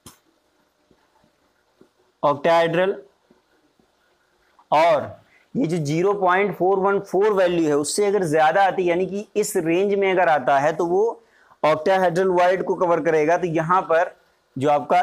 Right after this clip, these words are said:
structural arrangement है ये तो आपका है ही है, और sodium जो है आपका वो किसको, अ, occupy करेगा, octahedral void को करेगा।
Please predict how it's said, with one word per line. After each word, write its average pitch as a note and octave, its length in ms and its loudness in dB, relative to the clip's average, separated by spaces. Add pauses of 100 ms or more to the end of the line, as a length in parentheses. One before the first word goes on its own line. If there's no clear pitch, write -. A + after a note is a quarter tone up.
structural F3 440 -2
arrangement F3+ 540 0
है F#3 120 0
ये E3 160 -2
तो E3 120 -2
आपका F3 300 2
है D#3+ 160 0
ही F3 140 0
है, D#3+ 300 0 (880)
और D3 160 0
sodium D3+ 500 -2
जो F3 80 -2
है E3 80 2
आपका D#3 240 2
वो F3 120 0
किसको, F#3 320 -2
अ, D#3 580 0
occupy F#3 440 0
करेगा, D#3 440 2
octahedral D#3+ 580 0
void D3 320 0
को D#3 120 -4
करेगा। G#2+ 480 -6